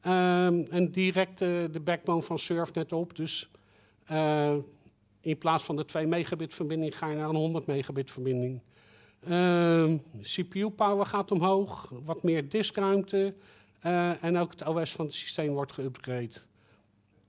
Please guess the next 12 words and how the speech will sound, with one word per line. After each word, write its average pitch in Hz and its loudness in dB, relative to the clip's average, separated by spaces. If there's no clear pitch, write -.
Dus 160 -4
van 160 -2
de 165 2
negen 180 2
gig - -4
ga 160 -2
je 160 -2
ineens 151 -4
naar 156 -4
de 165 -12
vijfentachtig - -4
gigabyte. 117 -8